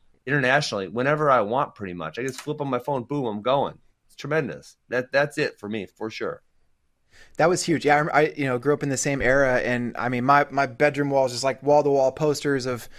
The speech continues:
Speaker 2: wrestlers, but you couldn't watch the matches. I would, I grew up in Colorado
Speaker 1: Yeah.
Speaker 2: Springs, so I at least had access to the Olympic Training Center to go, like, meet athletes and stuff. But, I mean, I would, I would,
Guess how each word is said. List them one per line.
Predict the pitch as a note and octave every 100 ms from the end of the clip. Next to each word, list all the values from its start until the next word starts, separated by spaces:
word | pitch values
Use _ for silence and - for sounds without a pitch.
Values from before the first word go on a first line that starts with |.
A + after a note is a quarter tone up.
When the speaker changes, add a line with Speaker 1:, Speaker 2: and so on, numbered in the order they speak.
| - - -
Speaker 2:
wrestlers, | B2+ C#3 C3+ C#3+ B2
but | D3+
you | D#3+
couldn't | - G#3+ - - -
watch | D3 E3+ F3
the | D#3+
matches. | C3 C#3 F#3 F#3 -
I | D3+
would, | F#3+ - - - - -
I | F#3+
grew | B3+
up |
in | F#3+
Colorado | F3 F3 D#3
Speaker 1:
Yeah. | C#3
Speaker 2:
Springs, | - G3+ C#3
so | D#3+
I | F3+
at | E3+
least | D3+
had | D3+ C3+
access | C#3 C#3 C3+
to | -
the | B2+
Olympic | B2+ C#3 C3
Training | - C#3 D3+
Center | - B2 B2 A#2 - - -
to | D3
go, | C3+ C#3+ C#3 C3+ C3
like, | B2+ A#2+ A#2 - _ _
meet | B2 C#3 E3 F3+
athletes | A#2+ C3 C3 C3 C#3
and | B2+
stuff. | C3+ C3
But, | -
I | D3+
mean, | D3+
I | D#3+
would, | G#3 D#3+ - - -
I | -
would, | G3+ - C#3